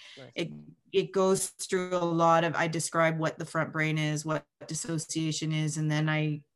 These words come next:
Speaker 2: sort of give instructions at the last chapter on how to do that. Um, there's also a couple of journal articles that I have that are free,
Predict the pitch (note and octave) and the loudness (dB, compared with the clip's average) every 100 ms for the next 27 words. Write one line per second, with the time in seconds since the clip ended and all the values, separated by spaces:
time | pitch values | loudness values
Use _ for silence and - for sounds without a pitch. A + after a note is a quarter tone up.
0 | - - E3+ D#3 D#3+ D#3 D#3+ - D#3 D#3 | -12 -6 -2 -2 -2 -2 -2 -2 -2 -2
1 | E3 D3+ D3 D3+ D3 D3+ - D#3 D3+ D#3 | -4 -6 -6 -2 -2 -2 -4 -4 -4 -6
2 | D3 D#3+ D3+ D#3 F#3 F#3 F#3 - - - | -4 -4 -6 -6 -2 0 -2 -4 -20 -20
3 | - - - F3+ F3 C3+ F#3 F3 E3+ F3+ | -20 -16 -2 2 2 2 -2 0 0 -2
4 | D#3+ D#3 D#3 D#3 D3+ D3+ D#3 D#3 - D#3 | -4 -4 -4 -4 -4 -2 -2 -4 -8 -6
5 | D3+ D#3+ D3+ D3 D3 - | -6 -6 -8 -8 -10 -12